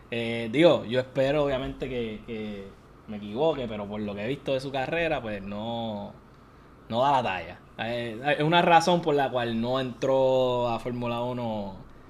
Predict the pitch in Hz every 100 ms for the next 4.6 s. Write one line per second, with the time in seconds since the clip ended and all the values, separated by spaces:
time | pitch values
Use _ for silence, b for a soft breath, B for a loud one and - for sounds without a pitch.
0 | B B - - 113 107 104 101 104 113
1 | 113 110 104 - 60 - B B B B
2 | - - - 190 180 147 147 - 127 131
3 | 160 190 196 190 175 165 156 156 147 139
4 | 135 127 120 110 107